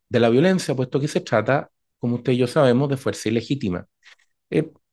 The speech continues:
esta ha sido una preocupación del diseño institucional o de las pregu-, o de la lógica de diseños institucionales en Occidente desde muy antiguo. Es la, es la preocupación que se ha traducido en lo que hoy día conocemos como Estado de Derecho,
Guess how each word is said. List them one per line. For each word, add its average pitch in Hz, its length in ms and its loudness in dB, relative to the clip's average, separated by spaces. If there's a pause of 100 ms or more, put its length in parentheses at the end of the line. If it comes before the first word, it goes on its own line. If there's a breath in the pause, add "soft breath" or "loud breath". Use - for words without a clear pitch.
(160)
esta 233 220 4
ha 285 40 6
sido 220 220 2
una 196 160 6
preocupación 151 880 0 (340)
del 127 220 2
diseño 147 320 0
institucional 135 800 2
o 135 80 6
de 120 40 6
las 113 120 -2
pregu-, 117 280 -4
o 123 140 2
de 120 160 6
la 113 120 2
lógica 139 540 0
de 117 80 0
diseños 135 440 0
institucionales 127 680 0
en 127 80 0
Occidente 123 520 -2
desde 117 120 -2
muy 117 180 0
antiguo. 123 520 0 (520 loud breath)
Es 143 340 6
la, 135 480 2 (800)
es 139 100 0
la 143 120 4
preocupación 135 680 0
que 147 120 -8
se 147 100 -6
ha 135 40 -2
traducido 151 840 2
en 139 220 2
lo 139 80 0
que 131 80 -2
hoy 127 80 0
día 160 220 4
conocemos 151 640 -2
como 135 220 0
Estado 131 360 2
de 120 60 2
Derecho, 135 480 0